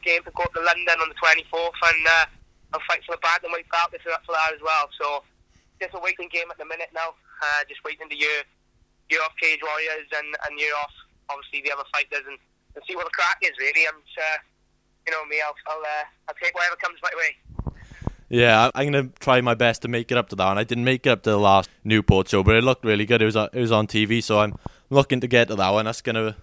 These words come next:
Speaker 2: that's gonna be a good card, I think.
Speaker 1: Yeah, it's, uh, there's a couple of, the undercard's already confirmed, and there's, there's some real good fights on there. And I know Josh Reed is, is, they're trying to get Josh Reed on there, um,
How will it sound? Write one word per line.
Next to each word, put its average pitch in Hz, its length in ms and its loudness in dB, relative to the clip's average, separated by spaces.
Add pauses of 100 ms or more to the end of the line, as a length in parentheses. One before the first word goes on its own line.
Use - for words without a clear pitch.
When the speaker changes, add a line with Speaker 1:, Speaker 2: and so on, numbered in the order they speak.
Speaker 2:
that's - 80 -16
gonna 143 180 2
be 123 60 6
a - 20 6
good 120 220 0
card, 143 240 6
I 98 60 2
think. 98 220 -4 (380)
Speaker 1:
Yeah, 185 380 0
it's, - 180 -2
uh, 190 80 -6 (160)
there's 180 100 -6
a 180 40 -4
couple 196 260 -6
of, 180 80 -4 (240)
the 180 80 -10
undercard's 180 640 -2
already 156 220 -4
confirmed, 151 560 -6
and 147 380 -6
there's, 143 180 -4 (140)
there's 151 120 -2
some 147 140 -8
real 147 160 -2
good 147 240 -6
fights 147 300 -4
on 151 80 -2
there. 139 220 -2
And 135 100 -8 (480)
I 143 80 -4
know 143 160 -6
Josh 147 320 -4
Reed 143 180 0
is, 143 140 -4
is, 147 240 -4 (400)
they're 143 120 -14
trying 143 140 -6
to 143 80 -10
get 139 160 -4
Josh 139 260 -2
Reed 139 220 0
on 135 220 0
there, 135 260 0 (220)
um, 127 160 -6